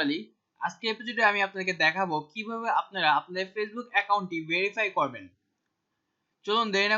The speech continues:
করে শুরু করা যাচ্ছে আজকের ভিডিও। আমার ভিডিওটি ভালো লাগলে অবশ্যই লাইক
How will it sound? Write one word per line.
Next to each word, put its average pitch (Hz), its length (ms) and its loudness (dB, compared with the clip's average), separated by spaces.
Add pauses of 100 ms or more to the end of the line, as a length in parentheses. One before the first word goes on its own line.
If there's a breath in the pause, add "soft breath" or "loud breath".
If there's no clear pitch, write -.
করে 226 120 -2 (100)
শুরু 214 220 -6
করা 190 220 6
যাচ্ছে 165 220 -8 (160)
আজকের 190 320 -2
ভিডিও। 135 240 -4 (680)
আমার 175 240 4
ভিডিওটি 240 300 -4
ভালো 214 140 4
লাগলে 208 220 2
অবশ্যই 196 340 -2
লাইক 180 140 4